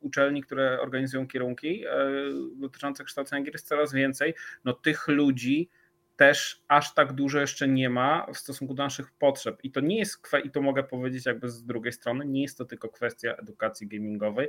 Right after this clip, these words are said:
tylko w ogóle wielu kierunków, które są praktyczne albo dotyczą branż, które wydzieliły się stosunkowo niedawno. Bo, bo to też pamiętajmy, że, że te branże, te branże powstają jak grzyby po deszczu,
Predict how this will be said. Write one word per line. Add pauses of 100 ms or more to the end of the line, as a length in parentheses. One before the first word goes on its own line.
(220)
tylko
w
ogóle (340)
wielu
kierunków,
które
są
praktyczne
albo (360)
dotyczą
branż,
które
wydzieliły
się (180)
stosunkowo
niedawno. (1080)
Bo,
bo
to
też (140)
pamiętajmy,
że, (160)
że (460)
te
branże, (220)
te
branże
powstają
jak
grzyby
po
deszczu,